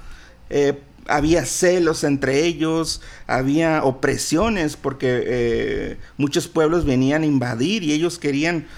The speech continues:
avanzar hacia la tierra prometida, ¿no? Había idolatría, paganismo, ¿no?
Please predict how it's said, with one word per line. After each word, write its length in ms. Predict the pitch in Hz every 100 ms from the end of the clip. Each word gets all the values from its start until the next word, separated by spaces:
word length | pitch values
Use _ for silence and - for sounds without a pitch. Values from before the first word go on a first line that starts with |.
| -
avanzar 540 | 113 131 127 120 139 156
hacia 280 | 170 147 135
la 160 | 123
tierra 240 | 139 147 156
prometida, 720 | 147 127 117 143 185 196 160
¿no? 220 | 165 190
Había 340 | 123 131 160
idolatría, 1040 | 165 151 131 117 117 147 175 185 180 156 143
paganismo, 960 | 123 113 113 143 190 202 - 165 165 170 - - -
¿no? 300 | 139 190